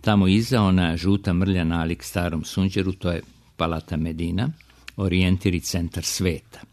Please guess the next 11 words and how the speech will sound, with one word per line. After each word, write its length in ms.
Vila 340
Pavončeli, 840
Kapucinski 680
manastir, 680
jaslice, 840
greben 440
Petra 380
i 60
Pavla, 580
Vila 260
Kutolo, 580